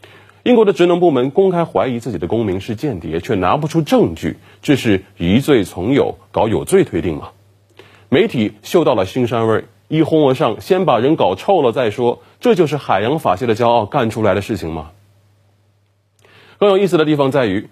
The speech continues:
这位华人律师一度还是唐宁街十号的座上宾，各种国家荣誉、行业荣誉可没少拿。他也是许多英国政党、政治人物的捐献人，各种政治捐款有据可查，如今怎么就成了所谓中国间谍呢？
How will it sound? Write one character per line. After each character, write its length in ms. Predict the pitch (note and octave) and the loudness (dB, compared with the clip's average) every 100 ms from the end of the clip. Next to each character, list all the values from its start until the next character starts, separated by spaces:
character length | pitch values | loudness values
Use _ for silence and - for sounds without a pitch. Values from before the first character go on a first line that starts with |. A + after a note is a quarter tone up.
| _ | _
这 100 | - | 0
位 120 | D#3+ | 0
华 240 | C#3+ - D3+ | 0 0 0
人 180 | D#3 | 0
律 100 | D#3+ | 0
师 240 | A2 - B2+ | -2 -4 -6
一 120 | G2 | -2
度 120 | C3+ E3 | 0 0
还 160 | F2+ | -2
是 100 | F2 | -8
唐 180 | G2+ F#2+ | -6 -4
宁 120 | G#2 | -2
街 180 | G2+ A#2 | 0 -2
十 220 | A2+ F#2+ | -2 -8
号 180 | F#2+ G2 | -4 -4
的 140 | D#2 | -4
座 220 | D2+ D3+ F#2 | -2 0 0
上 220 | F2+ D#2+ | -2 -2
宾， 260 | A#2+ C3 - - _ | -2 -2 -6 -20 _
各 140 | - F3+ | 0 0
种 200 | B2+ G2+ | 0 -2
国 220 | A#2+ E3 | 0 0
家 140 | F3 | 0
荣 200 | C3 A#2 | 0 0
誉、 140 | C#3+ - | -2 -4
行 320 | - - G#2+ | -10 -4 0
业 100 | F#3 | 2
荣 220 | C3+ F2+ A2 | 0 0 -4
誉 40 | |
可 180 | - F2+ | -4 -4
没 140 | F#2 | -4
少 200 | B2+ D#2+ | -4 -10
拿。 260 | D2+ D2 D2+ _ _ _ - - | -12 -14 -16 _ _ _ -20 -4
他 120 | A3 | 2
也 80 | F#3+ | 2
是 80 | G3+ | 2
许 140 | C3+ | 2
多 180 | D3 E3 | 2 2
英 120 | E3 | 2
国 120 | D#3+ | 0
政 180 | D3+ C3+ | -2 -4
党、 220 | F2 D2+ - _ | -4 -8 -16 _
政 220 | - A#3 C#3 | 0 2 2
治 160 | G#2+ | 0
人 160 | F2+ G2 | -2 -2
物 120 | G2+ | -2
的 160 | D#2+ D2+ | -4 -4
捐 240 | B2 A#2 | 0 0
献 200 | A2 F2 | 0 -4
人， 220 | D2+ D2+ - - - | -6 -10 -12 -20 -4
各 100 | F3+ | -2
种 180 | C#3 A#2 | 2 2
政 200 | E3 C3 | 2 2
治 100 | A#2 | 0
捐 240 | C#3 D#3 | 0 0
款 200 | C#3+ F#2+ | 0 -2
有 260 | F2 E2 E2+ | 0 0 -2
据 260 | F#2+ G#3 A#2+ | -2 0 0
可 240 | - D#2+ | -2 -6
查， 340 | - D2+ F2+ - _ | -6 -6 -6 -6 _
如 180 | - A2 | 0 0
今 220 | G#2+ A2 | 2 0
怎 120 | G#2+ E2+ | 0 -2
么 100 | D#2+ | -2
就 100 | F#2 | -4
成 200 | - E2+ | -4 -6
了 80 | |
所 180 | E2+ D#2 | -4 -4
谓 140 | D2 D#2 | -4 -2
中 160 | F2 | -2
国 120 | D#2+ | -2
间 180 | D#2 F2+ | -2 -4
谍 160 | C#2 C#2+ | -4 -10
呢？ 180 | C2+ | -10